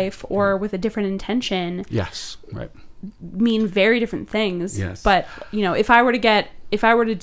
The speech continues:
Speaker 1: get another reading three years from now and I got the to-, Tower card again, I'm sure it would mean
Speaker 2: Uh-huh.
Speaker 1: something very different.
Speaker 2: It's fascinating that you mentioned the t-, the Tower card, because that's the card that inspired this whole project for me.
Speaker 1: Really?
Speaker 2: Yes,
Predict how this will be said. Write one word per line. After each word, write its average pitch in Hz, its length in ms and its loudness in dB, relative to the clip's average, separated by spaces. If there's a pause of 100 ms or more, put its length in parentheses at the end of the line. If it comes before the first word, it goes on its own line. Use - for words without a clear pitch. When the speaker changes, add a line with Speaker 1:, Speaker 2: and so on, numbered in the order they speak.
(120)
Speaker 1:
get 196 140 2
another 202 260 0
reading 185 380 -2
three 190 240 -4
years 196 220 -2
from 208 120 -2
now 185 160 0
and 185 80 -4
I 185 40 -4
got - 120 -6
the - 80 -8
to-, - 240 -6 (160)
Tower 196 340 -4
card 190 240 -4
again, 202 200 0
I'm 190 100 -2
sure - 160 0
it - 40 2
would 92 60 0
mean 98 100 0
Speaker 2:
Uh-huh. 117 100 0
Speaker 1:
something 202 260 -2
very 185 380 -4
different. 180 340 0
Speaker 2:
It's - 340 0 (340)
fascinating 147 640 4
that 117 160 4
you 123 220 4
mentioned 120 420 6
the 110 80 4
t-, - 280 -6
the 113 220 0
Tower 104 460 2
card, 113 640 -2
because 107 640 0 (400)
that's 170 300 4
the 180 100 2
card 117 340 2
that 101 140 0
inspired 95 500 0
this 90 200 -4
whole 90 160 -2
project - 600 -6 (220)
for - 100 -4
me. 254 60 4
Speaker 1:
Really? 392 480 6
Speaker 2:
Yes, - 400 -4